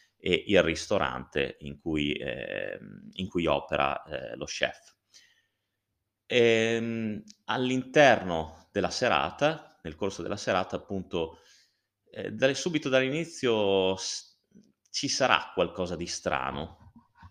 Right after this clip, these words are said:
Però, insomma, man mano che le portate vanno avanti, man mano che, eh, le-, il menù si, si esplica, si sussegue, ehm, i contorni e le sfumature dell'i-, della serata appariranno decisamente inquietanti, fino a quando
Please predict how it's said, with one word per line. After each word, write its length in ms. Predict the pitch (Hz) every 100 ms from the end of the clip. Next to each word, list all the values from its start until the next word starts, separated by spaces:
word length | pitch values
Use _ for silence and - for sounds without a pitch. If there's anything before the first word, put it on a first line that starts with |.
| _ - -
Però, 160 | 131
insomma, 320 | 117 - 110
man 200 | 95 110
mano 260 | 123 135 110
che 100 | 101
le 100 | 95
portate 480 | 98 92 104 95 90
vanno 240 | 82 80
avanti, 440 | 95 82 67 - 101
man 140 | 73
mano 260 | 80 80 78
che, 380 | 80 78 - - _ _ _
eh, 800 | 87 76 69 64 50 55 - - _ _ _
le-, 960 | 64 82 80 85 85 80 76 78 82 _
il 200 | 104 98
menù 480 | 98 101 113 92 73 _ _
si, 640 | - - 87 82 80 80 - _
si 280 | - - 92
esplica, 560 | 76 - - 123 -
si 140 | - 104
sussegue, 800 | - 123 - 76 73 92 110 - - _ _ _ _ _ _ _
ehm, 800 | - 123 117 117 117 117 117 117 120
i 120 | 135
contorni 640 | - 147 143 131 127 131 131
e 40 |
le 80 | 107
sfumature 680 | - 107 104 - 113 98 90
dell'i-, 300 | 90 98 87
della 180 | 92 92
serata 360 | 123 87 -
appariranno 540 | - 92 90 85 87 87
decisamente 680 | 92 - 92 90 90 92
inquietanti, 920 | 95 107 104 104 104 101 60 - - 92
fino 220 | 120 117
a 80 | -
quando 720 | 127 98 87 76 95 -